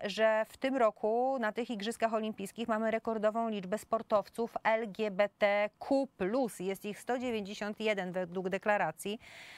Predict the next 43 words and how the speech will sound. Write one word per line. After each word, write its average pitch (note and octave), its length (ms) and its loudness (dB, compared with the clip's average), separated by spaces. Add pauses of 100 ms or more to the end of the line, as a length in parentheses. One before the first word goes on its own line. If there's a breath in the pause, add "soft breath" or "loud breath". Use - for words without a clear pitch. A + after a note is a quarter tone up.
(360 loud breath)
E, G#3+ 360 4
i A3+ 140 -4
większość A#3+ 420 0
z A3+ 80 -4
nich G#3 180 -4
to A3 140 -2
kobiety. C#4 560 4
I C#4 80 -4
pytanie C4+ 400 2
do F4 100 4
pana, G#3+ 360 8
jak G#3 180 0
pan A#3 160 2
jako A#3 200 0
mężczyzna G3 600 0
patrzy F3+ 340 0
na F3+ 120 -2
takie F#3+ 220 -4
walki? F3+ 320 0
Czy - 100 -10
to - 80 -6
jest F#3 240 -6
do G3 120 -4
końca F#3 480 0
fair? B3 400 2
Czy - 120 -6
tak G#3 160 4
powinna G3+ 640 -2
wyglądać F#3 580 0
walka F#3+ 580 6
fair F3 340 2
play? A3 400 2
Czy - 100 -8
to G3 120 -2
nie G#3 160 0
psuje A3 440 0
nam F3+ 160 -2
trochę F#3+ 280 -2
i F#3+ 80 -2
nie G#3+ 160 0
zabija G3+ 480 2
tego F3 240 -4
ducha F3 400 2